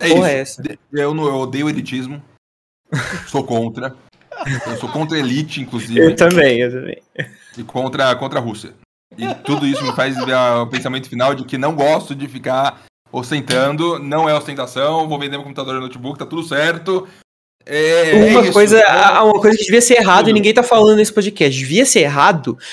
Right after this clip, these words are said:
Speaker 1: a, a operadores de internet falar que vamos fazer manutenção agora e foda-se, sem aviso prévio.
Speaker 2: Então,
Speaker 1: Não, não
Speaker 2: eles a-,
Speaker 1: existe
Speaker 2: eles
Speaker 1: isso.
Speaker 2: avisaram, eles vieram no dia anterior fazer.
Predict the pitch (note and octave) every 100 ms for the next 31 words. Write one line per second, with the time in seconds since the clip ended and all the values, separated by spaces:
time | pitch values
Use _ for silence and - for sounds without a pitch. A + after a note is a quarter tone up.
0 | - - D#3+ F#3 F3 F3 F#3 F3+ F#3 G3
1 | G3 G3+ D#3 D#3+ G#3 D3+ - - - A#3+
2 | A3+ F3 A#3 A#3+ F#3+ C3 C#3 F#3+ B3 B3+
3 | G#3+ G#3 G#3+ G3+ G3 F#3+ E3+ F#3 A#3+ -
4 | F3 C#3 - D3 F#3 G3+ G3 F#3 F#3+ F#3
5 | C#3+ B2+ C#3 D3+ G#3+ G#3+ F#3 A3+ G#3+ F#3
6 | C#3 C#3+ D3+ C#3 C3 C3+ D3 D3+ D3 C3+
7 | B2 A#2 B2+ C#3 D#3+ D3+ D3+ D3+ D3+ B2+
8 | C3 C#3 A2+ A2+ A2+ C#3